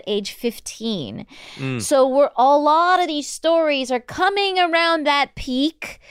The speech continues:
Speaker 1: um, and they're coming, they're happening in this ten to thirty age range where we're st-, forming the strongest memories. So, you know, you're, you're right, Bill, that we are innocent and we're also forming the strongest memories
Speaker 2: There you
Speaker 1: at
Speaker 2: go.
Speaker 1: that time.
Speaker 2: Yeah.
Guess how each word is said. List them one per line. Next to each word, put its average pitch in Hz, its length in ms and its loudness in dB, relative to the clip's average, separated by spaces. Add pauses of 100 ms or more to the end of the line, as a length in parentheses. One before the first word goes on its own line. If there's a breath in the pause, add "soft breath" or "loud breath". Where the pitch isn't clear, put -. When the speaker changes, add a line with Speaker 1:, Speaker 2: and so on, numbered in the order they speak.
(440 loud breath)
Speaker 1:
um, 254 300 2
and 269 260 2
they're 254 100 2
coming, 311 460 -2
they're 262 220 2
happening 311 500 -2
in 247 200 -2
this 233 180 2
ten 254 260 0
to 254 100 -2
thirty 233 360 -2
age 254 320 -2
range 226 320 -6
where 220 180 -2
we're 208 180 -2
st-, - 280 -12
forming 269 340 -2
the 247 100 -4
strongest 214 400 -6
memories. 247 540 -2 (380 loud breath)
So, 254 340 4
you 254 220 0
know, 240 100 0
you're, 233 440 0
you're 240 260 -2
right, 359 420 2
Bill, 240 280 2
that 233 200 2
we 247 160 -2
are 349 460 4
innocent 240 600 0
and 240 80 -4
we're 220 140 -2
also 277 300 0
forming 311 720 -4
the 254 80 -2
strongest 220 480 -6
memories 233 360 -4
Speaker 2:
There 208 100 -2
you - 20 -10
Speaker 1:
at - 20 -8
Speaker 2:
go. 175 80 2
Speaker 1:
that 165 140 -2
time. 196 800 -2
Speaker 2:
Yeah. - 200 -6